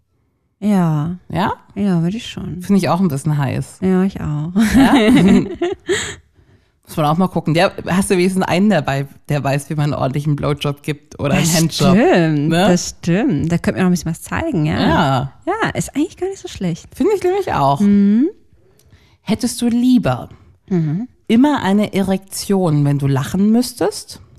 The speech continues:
Speaker 2: Oder würdest du lieber immer herzhaft lachen, wenn du eine Erektion hättest?
Speaker 1: Ich hab das Gefühl, diese Frage hast du mir schon fünfmal in anderen Sachen, <laughs> anderen Konstellationen.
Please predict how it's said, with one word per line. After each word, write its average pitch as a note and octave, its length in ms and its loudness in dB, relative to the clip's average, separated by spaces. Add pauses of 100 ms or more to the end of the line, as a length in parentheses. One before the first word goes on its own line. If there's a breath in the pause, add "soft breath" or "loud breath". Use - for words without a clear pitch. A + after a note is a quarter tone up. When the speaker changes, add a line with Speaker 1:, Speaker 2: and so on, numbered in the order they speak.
(540 soft breath)
Speaker 2:
Oder G3 400 4 (480 soft breath)
würdest G3 380 2
du G3 80 2
lieber A#3 420 2
immer C4 300 4
herzhaft A3+ 580 0
lachen, F#3+ 320 2
wenn D3+ 160 0
du D#3+ 80 0
eine D#3+ 260 0
Erektion F3+ 640 -2
hättest? C3 480 -4
Speaker 1:
Ich - 80 -6
hab A#3 100 0
das C4+ 200 0
Gefühl, B3 260 0
diese B3 180 2
Frage A3+ 320 0
hast A3+ 140 0
du A3+ 60 -2
mir A3 40 0
schon A3 140 -2
fünfmal C4 400 0
in F#3+ 100 -4
anderen A3+ 460 0
Sachen, G3 220 0
<laughs> - 520 2
anderen D4 360 4
Konstellationen. B3+ 920 2